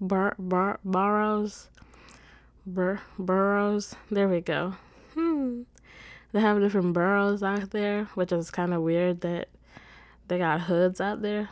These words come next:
whatever. Um, but it's a little cute, quaint little beach town, whatever. Um, you know, it's v-, like, Victorian type homes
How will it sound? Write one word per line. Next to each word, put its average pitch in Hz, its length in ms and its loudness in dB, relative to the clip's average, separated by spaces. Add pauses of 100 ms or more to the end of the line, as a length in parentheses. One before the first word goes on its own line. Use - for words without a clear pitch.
whatever. 180 500 -2 (300)
Um, 196 500 4 (840)
but 240 100 6
it's 311 160 4
a 320 60 0
little 302 320 2 (180)
cute, - 340 -2
quaint 226 460 -2
little 208 320 0
beach 180 340 -4
town, 190 380 0
whatever. 185 580 -4 (800)
Um, 180 720 0 (200)
you 185 120 -2
know, 175 340 2
it's - 540 -6 (640)
v-, 190 160 -4
like, 185 200 0
Victorian 185 800 0
type 170 340 -6
homes 165 800 -4